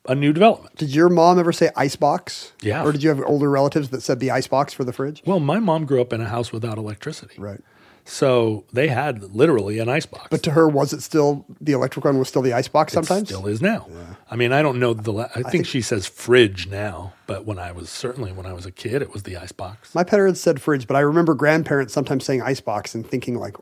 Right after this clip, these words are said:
Speaker 2: "What are we, Laura Ingalls Wilder? The
Speaker 1: <laughs> Well,
Speaker 2: ice box."
Speaker 1: I think it was common enough, 'cause, of course, my dad was an earlier generation. I think it was common enough in my family that I, it never occurred to me, it never,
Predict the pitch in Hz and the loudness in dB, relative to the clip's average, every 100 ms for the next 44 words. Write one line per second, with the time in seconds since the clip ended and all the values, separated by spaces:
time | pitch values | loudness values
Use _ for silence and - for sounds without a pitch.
0 | - - 120 104 92 90 107 127 113 117 | -20 -12 -10 -8 -12 -10 -6 -6 -6 -10
1 | 92 - 101 117 170 123 107 110 104 147 | -12 -14 -12 -8 0 0 2 0 6 6
2 | 165 - - - - - 156 185 214 196 | 6 0 -12 -16 -10 4 6 8 6 8
3 | 165 151 - 151 143 151 127 127 131 - | 6 6 4 4 4 4 2 2 0 -4
4 | _ _ _ _ _ 156 139 131 147 123 | _ _ _ _ _ 0 2 2 2 2
5 | 120 107 120 127 117 101 117 - 127 123 | -2 0 2 2 2 -2 -6 -4 -2 0
6 | 104 98 98 95 90 101 156 208 262 143 | -2 -6 -10 -10 -12 -12 -8 -4 -2 -2
7 | 110 - 139 139 127 110 107 107 104 - | -4 2 4 4 0 -2 -4 -8 -10 -8
8 | 110 107 120 131 113 107 101 98 104 120 | -6 -4 -6 -6 -6 -6 -8 -8 -8 -6
9 | 139 160 113 - - 147 131 117 110 - | -6 -4 -4 -2 2 2 0 -6 -8 -6
10 | 165 175 139 | -4 -2 -2